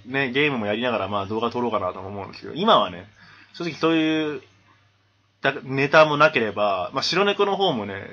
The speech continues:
ガチャを回すことと、フォロワーさんに話しかけるっていうね、ことしか、まあ、ないんでね。まあ、これは一体全体どうしたもんかっていう話になってくるんで、ちょっとまあまあまあ、なんかね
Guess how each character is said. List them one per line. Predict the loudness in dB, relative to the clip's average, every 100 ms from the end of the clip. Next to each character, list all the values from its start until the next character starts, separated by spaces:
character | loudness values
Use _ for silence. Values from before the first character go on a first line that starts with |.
| 2
ガ | 4
チ | 6
ャ | 4
を | 4
回 | 2 0
す | -2 -6 -4 -4 -4 -6 -6
こ | -4
と | -4
と、 | -4 -4
フ | -2
ォ | 2
ロ |
ワ | 4 4
ー |
さ | 0
ん |
に | 0
話 | 0 2
し |
か | 2 0
け | 0
る | -4 -10 -20 -20 -20 -20 _ _
っ | -2
て | 2
い | 2
う | 2 2 0 0 -2 -2
ね、 | -4 -6
こ | -6 -4
と | -4
し | -4
か、 | -6
ま | -6
あ、 |
な | 0 2 2
い | -2
ん | -10
で | -14
ね。 | -14 -16 -18 -20 _ _ _ -20 -14
ま | -8 -4
あ、 | 0
こ | 2
れ | 4
は | 4 2 -8
一 | -18
体 | -4 0 0
全 | 2
体 | 2 2
ど | 2
う | 0
し |
た | -2
も | -2
ん | -6
か | -8
っ | -10
て | -12
い | -8
う |
話 | -6 -6 -6
に |
な | -8
っ |
て | -8
く | -10
る | -12
ん | -14
で、 | -14 -12 -14 -16 -20 _ _ _ _
ち | -16
ょ |
っ | -10
と | -4
ま | -2
あ | 0
ま | 0
あ |
ま | 0 -2
あ、 |
な | -2
ん | -4
か | -6
ね | -8